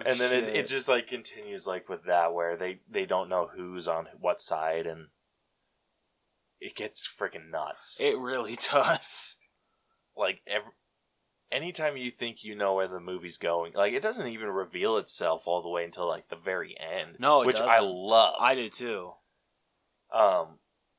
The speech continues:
Speaker 1: but so good. This, the story was amazing. It, a simple story too.
Speaker 2: Yeah.
Speaker 1: I mean, more or less.
Speaker 2: Yeah.
Speaker 1: I mean, there were some areas where it was a little, like, maybe a little complicated,
Speaker 2: Yeah.
Speaker 1: but it was just 'cause they were going off of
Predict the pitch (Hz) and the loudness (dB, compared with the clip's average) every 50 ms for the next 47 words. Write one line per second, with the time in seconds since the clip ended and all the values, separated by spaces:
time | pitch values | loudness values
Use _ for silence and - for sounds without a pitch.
0 | _ _ _ _ _ _ _ _ _ _ _ _ _ _ _ _ _ _ _ _ | _ _ _ _ _ _ _ _ _ _ _ _ _ _ _ _ _ _ _ _
1 | _ _ - - - - - - 143 143 143 131 110 101 104 101 87 82 - - | _ _ -16 -10 -6 -4 -4 -4 -2 -2 -4 -2 -2 -4 -6 -4 -6 -8 -10 -14
2 | _ - 107 113 117 - - - _ _ _ _ _ _ _ _ - - - - | _ -16 -14 -12 -8 -8 -8 -8 _ _ _ _ _ _ _ _ -6 -4 -4 -4
3 | - - 156 160 160 151 131 113 101 95 87 87 87 87 90 90 92 90 90 87 | 0 2 4 4 4 4 4 2 2 0 -2 -4 -10 -6 -6 -6 -4 -6 -10 -12
4 | 80 82 78 80 82 - 117 139 143 - - _ _ - - - - - - 208 | -14 -14 -16 -18 -8 -2 0 0 0 0 -8 _ _ -6 -4 -4 -4 2 0 0
5 | 226 - 185 113 - - - - 170 165 156 107 90 - - - 156 139 - - | 2 2 -2 -2 -2 -4 -4 -2 2 2 2 2 0 -6 -10 -8 -6 -6 -6 -8
6 | - - 135 151 143 107 95 - _ _ _ _ _ _ _ _ _ _ _ _ | -8 -2 4 6 6 6 6 0 _ _ _ _ _ _ _ _ _ _ _ _
7 | _ _ 160 160 156 160 - 180 185 226 202 110 92 82 80 80 76 78 - - | _ _ -2 -2 -2 -6 -10 -4 0 2 2 2 2 0 -2 -2 -2 -2 -4 -6
8 | - - 165 127 135 131 127 127 117 139 147 151 - - - 131 117 110 101 98 | -8 -4 -4 -4 -4 -4 -8 -2 0 0 0 0 -2 -4 -6 -6 -6 -4 -4 -2
9 | 92 90 90 87 85 85 98 87 82 82 82 82 82 80 82 80 85 85 82 80 | -2 -2 -2 -4 -6 -4 -4 -4 -2 -2 -4 -6 -6 -8 -8 -6 -4 -6 -6 -6
10 | 78 78 80 - _ _ _ _ _ _ _ _ _ _ _ - 135 127 104 90 | -8 -10 -10 -10 _ _ _ _ _ _ _ _ _ _ _ -16 -12 -10 -8 -8
11 | 85 87 82 80 85 _ - - - - - - - - 82 80 - 151 - - | -6 -6 -6 -8 -8 _ -12 -14 -14 -14 -16 -20 -14 -12 -10 -8 -8 -8 -4 -2
12 | 113 113 - 127 127 113 - 135 127 - - 123 104 113 104 104 98 104 98 95 | -2 -2 -2 -4 -6 -4 -6 -8 -8 -8 -10 -8 -6 -4 -4 -2 0 -2 -2 -2
13 | 92 90 90 87 - - 85 82 82 | -2 -4 -4 -4 -4 -10 -12 -12 -12